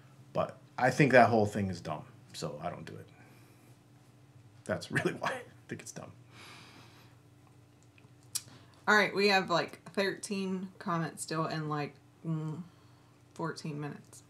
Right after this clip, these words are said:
Speaker 1: Excellent. Lightning round.
Speaker 2: Kirk, Kirk, Kirkpatrick.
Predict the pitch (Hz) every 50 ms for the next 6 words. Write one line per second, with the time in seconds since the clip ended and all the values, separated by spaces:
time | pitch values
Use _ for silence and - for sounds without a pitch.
0 | - - - 143 139 - - 95 80 - - - - - - - - - - -
1 | - - - - - - - 175 180 165 160 160 135 135 131 135 135 - - -
2 | - - - - _ _ _ _ - - _ - - - - 233 220 202 - -
3 | - - - - - - - _ _ _ _ - - - - - - - - -
4 | 202 262 - - - - - - - - - 233 - - - - - - 202 185
5 | 180 - - - - - - - - -